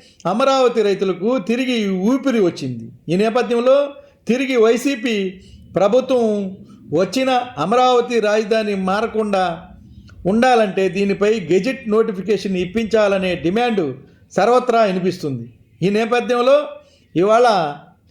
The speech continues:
సమావేశమైన కేబినెట్ అమరావతిని కేబినెట్గా నిర్ధారిస్తూ ఓ నిర్ణయం తీసుకుంది. ఈ మేరకు అమరావతిని ఏపీ రాజధానిగా రెండు వేల పద్నాలుగులో చేసిన రాష్ట్ర పునర్విభజన చట్టంలో చేర్చేలా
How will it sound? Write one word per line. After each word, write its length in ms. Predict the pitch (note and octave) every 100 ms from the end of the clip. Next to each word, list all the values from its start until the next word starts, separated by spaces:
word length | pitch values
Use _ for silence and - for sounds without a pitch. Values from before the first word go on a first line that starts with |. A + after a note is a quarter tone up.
| _ _ -
సమావేశమైన 920 | G3 B3 B3+ B3 A3+ A3+ G#3+ G3+ G#3+
కేబినెట్ 600 | G#3+ G3 A3 A#3+ A#3+ G3+ C#3+ C3 - _ _ -
అమరావతిని 1080 | D#3+ A#3 C4 B3+ A#3 A3 G3+ F3+ E3 E3 -
కేబినెట్గా 640 | G3 A3+ A#3+ B3 A#3 A3 G#3+
నిర్ధారిస్తూ 960 | F3+ F3+ F3 A3+ G3 F#3 - B3+ B3 - -
ఓ 100 | E3
నిర్ణయం 380 | G3+ G#3+ A#3+ A#3+
తీసుకుంది. 760 | F3+ F3 - C#3 A#2 - - E3+
ఈ 20 |
మేరకు 340 | G#3+ B3 B3+
అమరావతిని 640 | A#3+ G3 B3+ B3+ A3+ A3 G3 G#3
ఏపీ 460 | F3 A3 B3+ C4 B3+
రాజధానిగా 800 | A3 G#3+ F#3 G3+ F#3+ G#3 C4 - - - _ _ C#3
రెండు 220 | F#3 B3
వేల 180 | B3+ A#3+
పద్నాలుగులో 640 | F3+ G3+ A3+ A#3+ A3+ A3
చేసిన 360 | G#3 G3+ G3 G#3+ B3 A#3+ F3+
రాష్ట్ర 340 | G#3+ A3+ B3
పునర్విభజన 800 | A3+ G#3 A3+ A3+ G#3+ G3 G#3 G3 F3+
చట్టంలో 380 | F3+ G3 G3 G3 F#3
చేర్చేలా 600 | F3+ F3+ F#3+ F3+ G3 C4